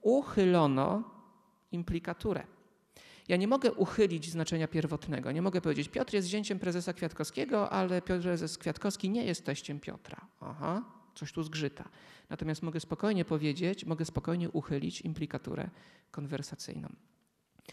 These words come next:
No i własność, którą szczególnie cenią politycy.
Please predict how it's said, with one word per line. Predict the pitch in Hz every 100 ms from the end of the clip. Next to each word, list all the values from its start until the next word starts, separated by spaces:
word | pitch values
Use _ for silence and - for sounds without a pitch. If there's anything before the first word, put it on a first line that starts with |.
| - - 170
No | 180
i | 180 165 - - -
własność, | 160 180 170 160
którą | - 156
szczególnie | 147 151 160 156
cenią | - 147 147
politycy. | 147 143 139 123 - -